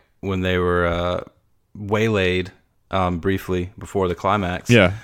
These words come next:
Speaker 1: Uh, he says, you know, "If you were really so righteous, it would be you in that thing."
Speaker 2: Exactly. Yeah, 'cause
Speaker 1: And,
Speaker 2: he'd be
Speaker 1: uh,
Speaker 2: willing to give up his life to help. If he really
Speaker 1: Yeah.
Speaker 2: believed in the plan, if he really believed it's helping,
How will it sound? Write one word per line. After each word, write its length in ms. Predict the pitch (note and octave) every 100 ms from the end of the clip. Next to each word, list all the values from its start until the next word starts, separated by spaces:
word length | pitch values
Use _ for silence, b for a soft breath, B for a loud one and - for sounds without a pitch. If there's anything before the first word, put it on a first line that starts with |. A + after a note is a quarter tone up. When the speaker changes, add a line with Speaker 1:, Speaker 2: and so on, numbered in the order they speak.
| B -
Speaker 1:
Uh, 160 | F#2+ F#2
he 120 | A2
says, 300 | - G#2 G#2+
you 80 | A2+
know, 200 | F#2 F2+
"If 140 | F2
you 80 | A2
were 100 | G2
really 300 | G2 A2+ F#2+
so 200 | - F2
righteous, 520 | E2+ G#2 A#2+ E2+ -
it 80 | -
would 120 | E2+
be 100 | E2+
you 280 | E2+ F2 B2+
in 100 | E2+
that 160 | D#2+ -
thing." 80 | A2+
Speaker 2:
Exactly. 540 | A#2+ D3 A#3 - - - b b b
Yeah, 280 | F3+ A#3 F#2+
'cause 240 | F3 D3+
Speaker 1:
And, 100 | F3
Speaker 2:
he'd 80 | -
be 100 | E3+
Speaker 1:
uh, 80 | D#3
Speaker 2:
willing 340 | D3 D3 C#3+
to 60 | C3
give 220 | C#3 B2+
up 160 | B2
his 160 | B2 A2
life 320 | B2+ C3 B2+ -
to 80 |
help. 420 | G2 - D3+ F#2 - - - _ _
If 140 | G#2
he 120 | C3+ A#2+
really 640 | B2 E3 G3 G#3 G#3+ G3
Speaker 1:
Yeah. 40 | F#3
Speaker 2:
believed 360 | E3 D#3+ D3+
in 140 | D3 C#3
the 80 | B2+
plan, 320 | C3 A#2 A2+
if 100 | G#2
he 80 | G#2
really 360 | A#2+ C3+ C3+
believed 300 | B2 B2+ A#2+
it's 160 | A2+ -
helping, 560 | A#2+ G#2+ G#2+ G2+ G2+